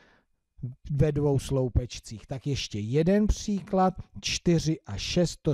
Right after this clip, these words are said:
je také deset, takže zapíši nulu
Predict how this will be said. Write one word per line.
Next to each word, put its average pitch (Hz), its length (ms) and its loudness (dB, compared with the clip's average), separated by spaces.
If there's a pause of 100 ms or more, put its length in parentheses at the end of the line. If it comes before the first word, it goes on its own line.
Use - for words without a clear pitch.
je 101 220 -4
také 202 420 2
deset, 185 540 2
takže 95 380 -4 (480)
zapíši 123 840 0
nulu 208 460 6